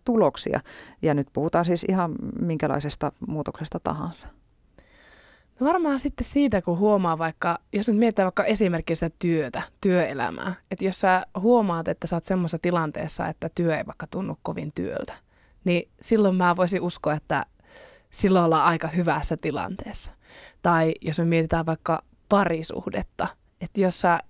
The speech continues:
Speaker 2: joka päivä huomaat semmoisen, havahdut tilanteeseen, että sä oot vaan ihan hito onnellinen, niin silloinhan se on todennäköisesti mennyt oikeaan suuntaan.
Speaker 1: Jos tavoitteena on, äh,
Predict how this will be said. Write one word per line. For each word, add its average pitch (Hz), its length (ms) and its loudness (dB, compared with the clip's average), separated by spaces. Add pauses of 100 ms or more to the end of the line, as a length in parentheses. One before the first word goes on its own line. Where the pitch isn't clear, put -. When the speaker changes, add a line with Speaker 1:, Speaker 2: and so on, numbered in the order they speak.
Speaker 2:
joka 196 280 4
päivä 170 260 2
huomaat 170 600 2
semmoisen, 170 420 0
havahdut 175 380 2
tilanteeseen, 160 520 0
että - 140 -10
sä 180 60 4
oot - 160 -2
vaan 175 120 2
ihan 180 160 -4
hito - 340 -2
onnellinen, 151 640 -4 (640)
niin 196 280 4 (100)
silloinhan 220 440 6
se 196 80 2
on 190 60 2
todennäköisesti 196 480 4
mennyt 180 220 2
oikeaan 170 400 0 (160)
suuntaan. 185 540 -2 (1700)
Speaker 1:
Jos 262 220 4
tavoitteena 180 640 4
on, 151 220 4
äh, - 500 -8